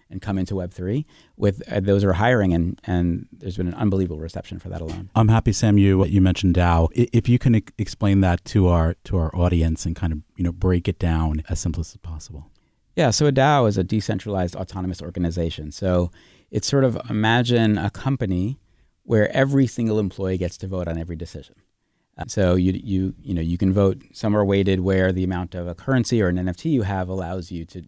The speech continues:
Speaker 1: have your vote have a little bit more impact. But the fact is, instead of having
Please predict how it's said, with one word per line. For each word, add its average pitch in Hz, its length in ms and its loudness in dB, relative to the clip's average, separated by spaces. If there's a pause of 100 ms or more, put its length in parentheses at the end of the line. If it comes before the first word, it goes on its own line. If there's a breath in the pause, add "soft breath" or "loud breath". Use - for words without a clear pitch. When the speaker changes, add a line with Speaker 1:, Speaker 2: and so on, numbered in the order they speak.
(120)
Speaker 1:
have 90 280 -8
your 98 160 0
vote 95 320 2 (100)
have 92 140 0
a 87 40 2
little 95 200 4
bit 92 120 0
more 85 280 2
impact. 98 600 -2
But - 140 -4
the 104 80 -4
fact 110 320 0
is, 151 260 4
instead 131 300 0
of 123 60 2
having 107 380 2